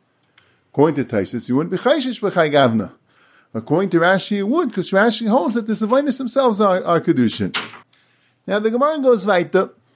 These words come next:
The Gemara says, "My Havela, what was the Maskana in Chayshish Sivlonis or not?"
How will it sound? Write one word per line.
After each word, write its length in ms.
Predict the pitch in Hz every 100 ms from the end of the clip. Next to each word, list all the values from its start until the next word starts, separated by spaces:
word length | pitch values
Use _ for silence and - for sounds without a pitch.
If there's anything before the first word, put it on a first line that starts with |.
| _
The 80 | 160
Gemara 340 | 160 175 214 240
says, 220 | 180 156
"My 160 | 202
Havela, 760 | 185 180 156 151 139 135 135 117 _ _ -
what 140 | 170
was 160 | 202 170
the 60 |
Maskana 640 | 170 139 - 170 175 156 139
in 60 |
Chayshish 520 | - 170 190 - 143
Sivlonis 460 | 127 135 165 151 -
or 60 | 113
not?" 260 | 113 -